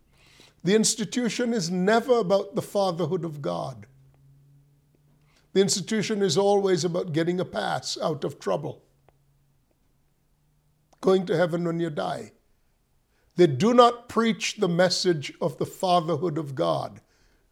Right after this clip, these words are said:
So if you are in the institution, you have very little understanding and no encouragement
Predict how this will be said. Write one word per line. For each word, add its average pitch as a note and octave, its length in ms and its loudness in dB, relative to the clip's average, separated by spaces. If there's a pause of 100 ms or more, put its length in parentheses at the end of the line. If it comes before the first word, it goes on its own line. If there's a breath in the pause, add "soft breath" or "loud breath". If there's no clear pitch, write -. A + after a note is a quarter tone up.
(300)
So - 300 -2
if G3+ 180 0
you F#3+ 200 4
are E3+ 260 4
in B3 280 2
the A3 100 2
institution, D#3 1040 -4 (960 soft breath)
you F3 80 4
have E3+ 240 4
very A3 340 8
little G#3+ 320 8
understanding F3 960 2
and F3 240 0
no G3 180 8
encouragement F3+ 1000 2